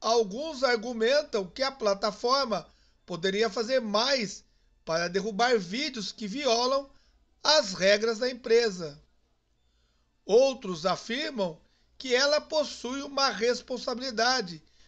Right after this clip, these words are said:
com a liberdade de expressão e não deveria controlar o que permanece nela.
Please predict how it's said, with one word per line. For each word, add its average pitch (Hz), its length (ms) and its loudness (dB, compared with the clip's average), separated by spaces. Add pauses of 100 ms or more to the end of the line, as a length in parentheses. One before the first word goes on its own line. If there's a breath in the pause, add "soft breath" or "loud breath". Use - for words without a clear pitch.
(120 soft breath)
com 175 240 -4
a 208 80 4
liberdade 214 720 2
de 185 80 -4
expressão 240 760 0 (640)
e 254 140 -12
não 247 320 0
deveria 214 500 4
controlar 240 880 0 (400)
o 160 80 -16
que 202 140 -8
permanece 202 680 0
nela. 233 380 2